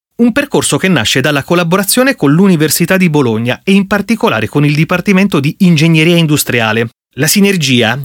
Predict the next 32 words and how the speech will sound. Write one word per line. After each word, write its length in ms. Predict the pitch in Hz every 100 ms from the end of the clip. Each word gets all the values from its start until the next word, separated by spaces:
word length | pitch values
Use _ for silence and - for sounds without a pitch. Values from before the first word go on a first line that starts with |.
| -
è 80 | 160
in 300 | 143 151 160
ambito 420 | 185 180 185 160
termotecnico 1000 | - 185 180 151 131 - 120 117 131 -
e 120 | 185
vede 240 | 170 123
il 80 | 117
coinvolgimento 920 | - 175 151 151 139 190 117 104 127 -
e 120 | 156
in 120 | 156
taluni 340 | 156 156 190 226
casi 240 | - 127
anche 220 | 120 -
l'assunzione 720 | 120 - 143 - 131 110 143 - -
dei 200 | 247 196
giovani 340 | 131 123 120
studenti. 640 | - 123 107 98 98 110 104 _ _ _
C'è 220 | - 269
poi 160 | 135 139
anche 220 | 160 147
l'alleanza 500 | 135 147 135 135 -
con 160 | 127
il 120 | 120 117
Dipartimento 640 | 131 127 - 139 139 139
di 100 | 135
Architettura 800 | 135 - - 135 127 - 120 120 - -
e 80 | 127
nello 220 | 170 160
specifico 680 | - 202 - 127 120 - 139
l'area 360 | 135 135 147 123
di 120 | 120
design 440 | 127 123 156 175